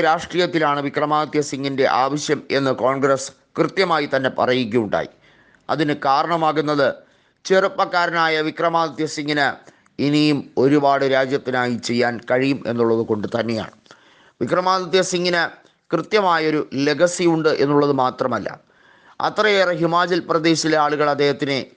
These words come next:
സ്നേഹിക്കുന്നു എന്നുള്ളതാണ്. അദ്ദേഹത്തിന് എവിടെ ചെന്നാലും മാസ്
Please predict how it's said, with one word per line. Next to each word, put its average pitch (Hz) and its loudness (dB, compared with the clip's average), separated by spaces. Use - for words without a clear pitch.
സ്നേഹിക്കുന്നു 143 0
എന്നുള്ളതാണ്. 110 -2
അദ്ദേഹത്തിന് 170 2
എവിടെ 170 0
ചെന്നാലും 151 0
മാസ് 151 0